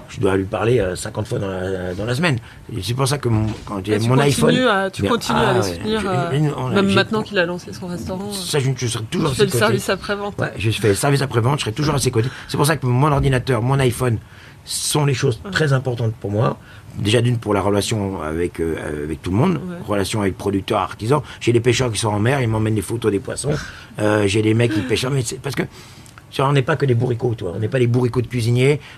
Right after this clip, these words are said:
Speaker 1: euh, enfermés dans les cuisines, à se dire, ah ben, on va voir notre producteur,
Speaker 2: Ouais.
Speaker 1: on prend notre petit vélo. Non, ça marche pas comme ça. Donc c'est pour ça que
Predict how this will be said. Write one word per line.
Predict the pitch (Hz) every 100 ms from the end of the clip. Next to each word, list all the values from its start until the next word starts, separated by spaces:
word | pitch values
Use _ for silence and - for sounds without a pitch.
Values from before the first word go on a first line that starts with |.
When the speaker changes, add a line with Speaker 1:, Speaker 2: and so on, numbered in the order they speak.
| -
Speaker 1:
euh, | 117
enfermés | 120 120 135 135
dans | 123
les | 117 113
cuisines, | 120 123 139 151 143 - -
à | 117 113 113 117
se |
dire, | 117 131 123
ah |
ben, | 107 110 107
on |
va | 110 113
voir | 117
notre | 117 117
producteur, | 113 113 113 139 139
Speaker 2:
Ouais. |
Speaker 1:
on | 117
prend | 117
notre | 113
petit | 107 110 110
vélo. | 113 135 - - -
Non, | 127
ça | 113
marche | 110 -
pas | 113
comme | 110
ça. | 120 113 - - - - - - -
Donc | 135
c'est | 143
pour | 170
ça | 180
que | 196 190